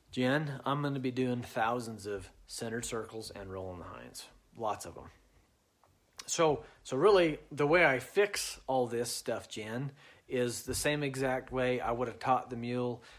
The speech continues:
to lead in the first place. Uh, this bolting stuff, uh, I mean, people get too caught up on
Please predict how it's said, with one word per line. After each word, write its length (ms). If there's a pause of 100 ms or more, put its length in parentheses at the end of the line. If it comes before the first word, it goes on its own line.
(180)
to 120
lead 360
in 120
the 60
first 380
place. 420 (380)
Uh, 400 (180)
this 200
bolting 460
stuff, 480
uh, 420
I 60
mean, 200
people 280
get 320
too 120
caught 280
up 220
on 280